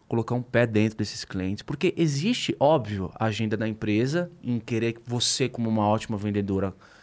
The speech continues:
ir pra uma carteira dessas, mas você precisa também ter a sensibilidade pra saber que, gente, eu vou entrar aqui,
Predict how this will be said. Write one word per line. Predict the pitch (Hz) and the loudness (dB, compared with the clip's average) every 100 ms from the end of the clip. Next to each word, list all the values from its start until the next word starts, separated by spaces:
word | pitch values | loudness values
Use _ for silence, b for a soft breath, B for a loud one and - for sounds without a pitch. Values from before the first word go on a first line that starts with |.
| b - | b 0
ir | 147 208 | 2 2
pra | 139 | 2
uma | 120 | 0
carteira | - 107 104 95 | 0 -2 0 0
dessas, | 95 117 165 165 101 - B B B - | 2 2 2 0 -10 -16 B B B -2
mas | 131 | 0
você | 156 170 202 | 0 2 0
precisa | - 208 | 2 0
também | 208 170 | 2 2
ter | 165 | 2
a | 143 | 0
sensibilidade | 135 123 117 104 90 101 160 170 | 0 -2 -2 0 0 2 2 2
pra | 123 135 | -2 -4
saber | 131 110 | -2 -2
que, | 110 110 | -4 0
gente, | 123 143 - | 2 2 2
eu | 95 | -2
vou | 92 127 | 4 4
entrar | 147 143 | 4 2
aqui, | 110 - 143 175 117 | 0 -2 0 2 2